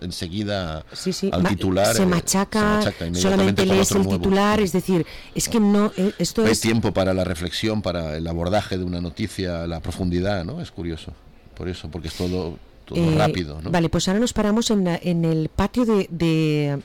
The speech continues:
Speaker 2: de esos estudiantes, eh, sobre todo, eh, eh,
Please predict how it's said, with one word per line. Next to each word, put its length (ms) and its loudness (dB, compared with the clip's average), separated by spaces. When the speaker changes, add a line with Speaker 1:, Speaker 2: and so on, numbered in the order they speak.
Speaker 2:
de 220 -2
esos 320 -2
estudiantes, 800 0
eh, 100 -16
sobre 240 -2
todo, 260 2
eh, 200 0
eh, 320 -2